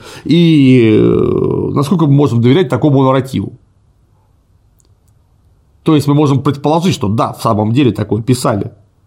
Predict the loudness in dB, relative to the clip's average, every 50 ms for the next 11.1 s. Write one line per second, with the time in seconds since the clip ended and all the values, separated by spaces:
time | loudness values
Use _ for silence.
0 | _ _ -4 -2 -2 0 0 -2 -6 -4 -2 -2 0 0 0 0 0 -2 -2 -2
1 | -4 -16 -14 -6 -2 -2 0 2 2 2 2 2 2 0 -2 -2 0 0 2 2
2 | 0 0 0 0 0 0 -2 -2 -4 -4 -2 -2 0 0 2 0 0 -2 -6 -18
3 | _ _ _ _ _ -20 -20 _ _ _ _ _ _ _ _ -20 -20 -20 -20 -20
4 | -18 _ -4 -2 0 0 2 2 2 2 0 0 0 0 0 0 0 -2 -6 -10
5 | -14 -16 -18 _ _ _ _ _ _ _ _ _ _ _ _ _ _ -20 -16 -6
6 | -2 -2 0 0 -2 -2 0 0 0 2 2 2 2 2 2 0 0 0 -2 0
7 | 0 0 0 0 -2 -2 -2 -2 -2 0 0 0 0 0 0 -2 -2 -4 -6 -6
8 | -6 -4 -2 -4 -4 -2 0 2 2 2 0 -2 -8 -6 -2 -2 0 2 0 0
9 | -2 -2 -4 -4 -2 -2 -2 -2 0 0 2 2 2 2 2 2 0 0 0 0
10 | 2 2 2 2 2 2 0 2 2 0 -2 -2 -2 -4 -4 -6 -2 0 0 0
11 | -2